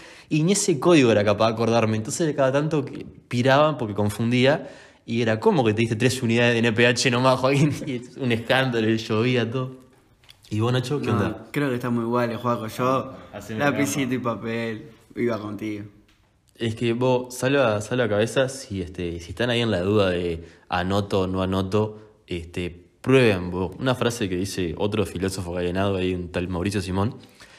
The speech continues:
Speaker 1: este, "El conocimiento es poder".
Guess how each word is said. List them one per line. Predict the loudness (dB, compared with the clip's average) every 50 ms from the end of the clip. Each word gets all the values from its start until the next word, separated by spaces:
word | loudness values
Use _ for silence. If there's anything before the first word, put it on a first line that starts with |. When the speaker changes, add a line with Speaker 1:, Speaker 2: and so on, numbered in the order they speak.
| -20 _ -2
Speaker 1:
este, | 0 0 0 0 0 0 0 2 2
"El | 0 0
conocimiento | 0 0 0 0 0 -4 -4 -2 0 0 0 0 0 0
es | -2 -2
poder". | -2 -6 -2 0 4 6 6 6 6 4 0 -6 -14 -16 -18 -20